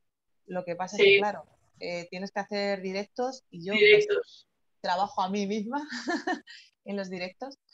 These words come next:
Speaker 1: pero, eh, TikTok estoy también aprendiendo un poco, pero porque quiero, o sea, eh, la,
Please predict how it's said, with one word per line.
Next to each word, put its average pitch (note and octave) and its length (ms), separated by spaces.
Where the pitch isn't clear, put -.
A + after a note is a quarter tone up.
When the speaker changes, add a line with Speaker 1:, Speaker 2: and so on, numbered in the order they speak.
Speaker 1:
pero, F3+ 1000
eh, E3+ 280
TikTok G3+ 400
estoy F#3 200
también F3+ 260
aprendiendo F3 440
un D#3+ 80
poco, A3+ 440
pero E3 300
porque F3 240
quiero, G3+ 440
o - 40
sea, F#3 300
eh, - 140
la, F3 280